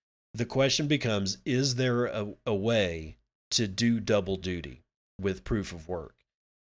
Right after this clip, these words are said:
And the problem here is that the, as far as I can tell, the only way that you will ever get to do double duty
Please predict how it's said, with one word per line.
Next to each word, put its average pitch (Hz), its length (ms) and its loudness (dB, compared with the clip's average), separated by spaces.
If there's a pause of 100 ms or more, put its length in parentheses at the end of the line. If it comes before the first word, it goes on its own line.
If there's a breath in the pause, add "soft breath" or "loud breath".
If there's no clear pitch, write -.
(160)
And 113 140 2
the 117 60 -2
problem 147 520 4
here 123 400 0
is 101 240 -2
that 95 400 0 (280)
the, 120 340 -4 (120)
as 120 160 0
far 131 320 2
as 143 100 2
I 139 140 0
can 120 220 -4
tell, 113 340 0
the 95 220 -6
only 123 300 0
way 123 260 2
that 101 140 -4
you 107 180 -4
will 117 280 -4
ever 123 460 2
get 107 280 -4
to 113 100 -4
do 104 160 -4
double 104 320 -2
duty 120 420 -4